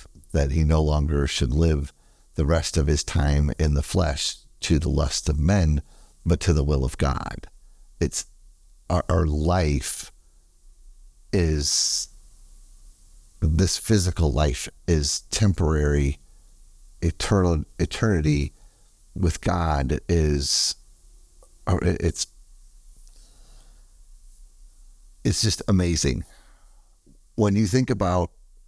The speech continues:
just take the average person in America, I, I can't speak for the rest of the world. I mean, what are the things that they think about daily?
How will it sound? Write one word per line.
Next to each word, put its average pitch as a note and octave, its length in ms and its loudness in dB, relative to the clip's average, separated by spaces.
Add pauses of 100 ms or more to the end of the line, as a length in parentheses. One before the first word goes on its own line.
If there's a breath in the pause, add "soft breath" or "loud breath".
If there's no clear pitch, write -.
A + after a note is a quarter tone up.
(1080)
just A#2 160 0
take C3+ 140 2
the - 120 -2
average E2+ 460 0
person D2 480 -2 (340)
in F2 180 2
America, D2+ 680 0 (500)
I, G1+ 120 -6 (100)
I D#2 140 2 (520)
can't - 220 0
speak - 320 -2
for - 140 0
the C#2 120 0
rest D2 260 -2
of D2 80 0
the D2 100 0
world. C2+ 360 0 (1300 soft breath)
I - 40 -2
mean, F2+ 140 0
what A#2+ 260 2
are D3+ 100 0
the A2 140 2
things G2 440 0
that F2 160 -2
they F2 160 0
think D#2+ 280 -2
about D2 360 -4
daily? C2 440 0